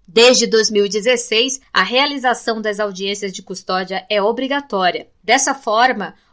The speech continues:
o preso deve ser levado ao juiz responsável pela,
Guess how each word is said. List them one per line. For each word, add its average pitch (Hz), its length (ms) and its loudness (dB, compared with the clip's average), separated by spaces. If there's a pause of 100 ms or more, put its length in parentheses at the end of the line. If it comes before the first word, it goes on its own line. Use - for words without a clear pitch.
(100)
o 202 140 0
preso 208 420 0
deve 196 280 -2
ser 202 180 -2
levado 185 500 -4
ao 185 120 -4
juiz 175 340 -10
responsável 240 840 -4
pela, 175 580 -4